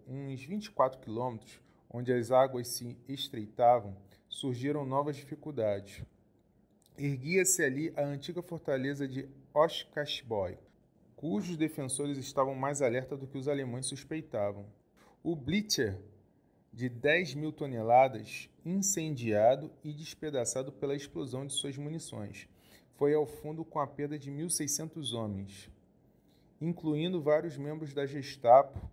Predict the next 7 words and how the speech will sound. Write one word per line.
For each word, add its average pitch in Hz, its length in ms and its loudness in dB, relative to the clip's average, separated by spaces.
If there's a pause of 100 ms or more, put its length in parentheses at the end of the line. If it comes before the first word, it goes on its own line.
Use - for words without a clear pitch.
(120)
e 139 80 -12
funcionários 139 640 -6
administrativos 143 920 -6
com 117 160 -10
todos 139 340 -4
seus 131 160 -4
documentos, 131 760 -8